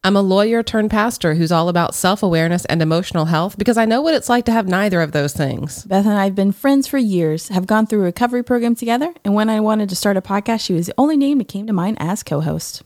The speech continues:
Speaker 1: I didn't hesitate to say yes because I've learned a lot from sharing personal experiences with Steph over the years.
Speaker 2: We value honest conversations, and we hope you do too.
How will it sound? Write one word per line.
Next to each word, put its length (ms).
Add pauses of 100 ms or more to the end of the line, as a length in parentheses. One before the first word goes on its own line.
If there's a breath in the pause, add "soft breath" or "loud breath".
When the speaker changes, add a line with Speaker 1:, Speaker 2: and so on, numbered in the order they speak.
(120)
Speaker 1:
I 140
didn't 200
hesitate 420
to 80
say 160
yes 340
because 240
I've 140
learned 240
a 60
lot 220
from 140
sharing 340
personal 400
experiences 760
with 180
Steph 360
over 200
the 80
years. 560
Speaker 2:
We 120
value 320 (100)
honest 260
conversations, 760
and 80
we 80
hope 320
you 160
do 160
too. 320